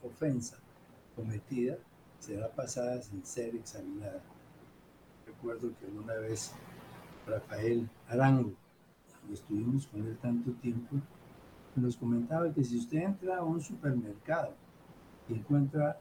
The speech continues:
la oferta de frutas, y usted sencillamente toma una uvita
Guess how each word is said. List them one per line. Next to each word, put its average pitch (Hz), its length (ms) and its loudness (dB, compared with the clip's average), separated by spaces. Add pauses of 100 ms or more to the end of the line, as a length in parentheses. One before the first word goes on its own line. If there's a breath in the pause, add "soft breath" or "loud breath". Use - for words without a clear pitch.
la - 100 -14 (760)
oferta 143 420 0
de 113 120 -2
frutas, 214 600 -4 (680)
y 156 80 4
usted 190 220 2
sencillamente 196 760 0
toma 180 400 -2 (580)
una 185 340 0 (600)
uvita 139 460 -2